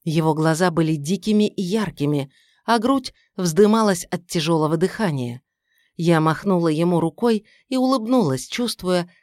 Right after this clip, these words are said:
как натянулись узы. Это чувство пульсировало между нами и как будто совпадало с ритмом биения наших сердец. Калин кивнул мне,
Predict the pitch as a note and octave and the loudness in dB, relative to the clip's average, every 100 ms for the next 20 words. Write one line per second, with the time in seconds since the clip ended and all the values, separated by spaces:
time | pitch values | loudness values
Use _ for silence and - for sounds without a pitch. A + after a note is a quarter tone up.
0 | _ F#3+ G3 G3 F3+ G3 F#3 F3 E3 - | _ -4 -2 -2 0 0 0 0 -2 -6
1 | - G#3 D#3 B2 A#2 _ _ _ _ _ | -8 -6 -4 -4 -8 _ _ _ _ _
2 | - C#3+ D3 - G#3 - D#3 - F#3+ - | -10 -8 -6 -4 -4 -2 -4 -2 -2 -2
3 | A3+ F#3+ D#3 D3+ D#3+ D3+ D3+ F3 G#3 F#3 | 0 2 2 0 0 -2 0 0 2 0
4 | E3 - _ _ G#3+ G#3 F#3 F#3 A3+ - | -2 -6 _ _ -4 -2 -2 -4 -6 -2
5 | A3 G#3 _ - - A#3 - G#3+ F#3 A3 | -2 -2 _ -6 -2 -2 0 0 2 0
6 | F3+ - F3+ F#3+ F#3+ F3+ E3+ E3 E3 F3+ | 0 -2 -6 -4 -2 -2 -2 -2 -2 0
7 | F3+ E3 E3+ D#3+ F3+ D#3+ A3 G#3 F3 F3+ | 0 0 0 -2 -4 -6 -4 -4 -4 -6
8 | - - - _ _ _ _ _ _ _ | -6 -14 -20 _ _ _ _ _ _ _
9 | D#3+ C#3+ C#3 C3+ D#3 D3+ F#3+ G#3 G3+ G3 | -2 0 0 -2 -2 0 0 0 0 0
10 | F#3 | -2